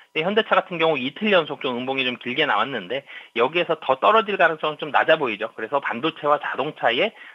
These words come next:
낙폭 축소가 지수에는 가장 크게 영향을 미치는 그런 모습이고요.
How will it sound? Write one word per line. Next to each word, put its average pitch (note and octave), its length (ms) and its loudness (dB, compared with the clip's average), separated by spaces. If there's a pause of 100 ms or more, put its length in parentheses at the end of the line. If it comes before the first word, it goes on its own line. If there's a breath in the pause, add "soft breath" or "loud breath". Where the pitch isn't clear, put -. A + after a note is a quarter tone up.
낙폭 - 380 -2
축소가 - 580 2 (140)
지수에는 F3 680 0
가장 D#3 280 -2
크게 E3+ 280 0 (320 loud breath)
영향을 C#3+ 320 2
미치는 B2+ 380 -4
그런 B2 180 -2
모습이고요. A2+ 600 -2